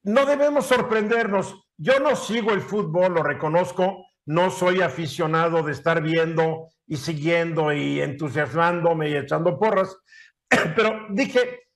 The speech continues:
"¿Por qué le va mal a México? ¿Por qué le va mal siempre?". A ver, me puse a hacer números. Los números a veces explican las cosas. México ha participado en diecisiete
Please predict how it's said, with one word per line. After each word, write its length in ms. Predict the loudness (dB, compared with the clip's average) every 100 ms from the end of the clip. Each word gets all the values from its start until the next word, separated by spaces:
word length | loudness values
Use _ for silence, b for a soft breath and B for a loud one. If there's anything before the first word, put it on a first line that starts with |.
| -2
"¿Por 180 | -2 2
qué 100 | 2
le 100 | 2
va 120 | 2
mal 160 | 2 0
a 80 |
México? 600 | 0 -4 -6 -16 -16 -20 _ _ _ _ _ _ _
¿Por 160 | -2 2
qué 380 | 0 -2 -14 -2
le 140 | 0
va 160 | 0 2
mal 340 | 0 -2 -8
siempre?". 1000 | -14 -14 -8 0 0 0 -6 -8 -10 _ _ _ _ _ _ _ _ _ -2
A 100 | 0
ver, 440 | 0 -4 -10 -20 _ _ _ b b _ _ _ _ _ _ _ -2
me 100 | 0
puse 240 | 0 2
a 40 |
hacer 260 | 2 2 0
números. 440 | 0 0 2 2
Los 140 | 0 0
números 340 | 2 2 2 0
a 60 |
veces 260 | 0 -4 -8
explican 380 | -6 -4 -2 -2
las 180 | -2
cosas. 500 | -4 -6 -4 -10 _ _ _ b b
México 260 | -2 2 0
ha 100 | 2
participado 840 | 0 0 -2 -4 0 2 2 -2 -2
en 200 | -2 -2
diecisiete 1000 | 0 -2 -2 -6 -2 -2 0 0 -2 -4